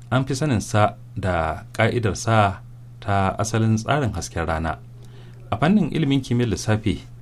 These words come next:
Laplace ya kuma gano ainihin ƙa'idojin electromagnetism, sannan kuma tare da haɗin gwiwa da Lavoisier, masanin ilimin kimiyyar lissafi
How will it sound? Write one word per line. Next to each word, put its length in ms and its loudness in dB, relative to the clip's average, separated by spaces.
Laplace 680 4
ya 80 4
kuma 240 2
gano 380 2
ainihin 420 2
ƙa'idojin 840 2
electromagnetism, 1200 0
sannan 260 -8
kuma 260 0
tare 220 0
da 100 -2
haɗin 320 -4
gwiwa 440 6
da 320 -4
Lavoisier, 640 0
masanin 340 -4
ilimin 260 -2
kimiyyar 320 2
lissafi 640 2